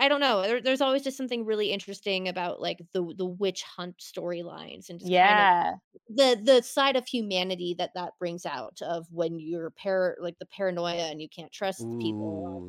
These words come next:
Speaker 1: I think also
Speaker 3: yeah.
Speaker 1: just a lot of opportunity to explore, um, like, do, like, the,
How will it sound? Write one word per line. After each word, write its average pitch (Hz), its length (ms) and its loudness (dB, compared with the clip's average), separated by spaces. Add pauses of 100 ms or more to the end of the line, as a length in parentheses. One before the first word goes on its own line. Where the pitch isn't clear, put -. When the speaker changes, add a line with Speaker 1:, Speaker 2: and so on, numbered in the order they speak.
Speaker 1:
I 98 100 -4
think 104 140 0
also 113 220 2
Speaker 3:
yeah. 101 180 0
Speaker 1:
just 247 120 -12 (440)
a 370 40 2
lot 349 240 4
of 320 120 0 (100)
opportunity 277 680 2
to 262 160 -4
explore, 247 1000 0
um, 220 420 -2
like, 185 280 -6 (160)
do, 160 340 -8
like, 170 160 -4 (400)
the, 196 380 2